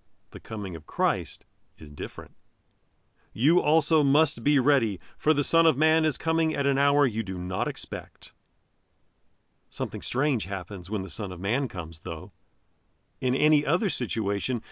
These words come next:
the household waits up for the Master so that they can serve his needs. But Jesus turns the tables upside down.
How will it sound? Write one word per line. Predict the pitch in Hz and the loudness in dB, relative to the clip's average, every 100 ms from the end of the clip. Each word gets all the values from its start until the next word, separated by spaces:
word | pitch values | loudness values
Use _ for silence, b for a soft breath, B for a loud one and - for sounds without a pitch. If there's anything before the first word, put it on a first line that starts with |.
| B | B
the | - | -2
household | 131 165 160 160 131 | 2 2 2 0 0
waits | 117 190 180 - | 2 0 0 -4
up | 175 143 | -4 -2
for | 156 | -2
the | 147 | 0
Master | 151 151 143 117 95 b b | 0 0 -2 -2 -4 b b
so | - 165 | 0 2
that | 156 | 2
they | 160 160 | 0 0
can | 147 127 | -2 -4
serve | - 131 135 | 0 2 2
his | 147 127 | -2 -6
needs. | 135 165 143 90 67 - - _ _ _ _ _ _ _ _ _ | -2 0 0 -2 -8 -18 -20 _ _ _ _ _ _ _ _ _
But | 113 151 | 2 2
Jesus | 131 139 214 151 107 - | 2 0 2 2 -2 -2
turns | 135 131 139 | 2 2 2
the | 165 | -2
tables | 127 117 113 131 | -2 -2 0 -2
upside | 101 95 - 147 151 | -2 -6 -6 -4 -4
down. | 143 190 180 113 87 | -4 -2 -2 -2 -6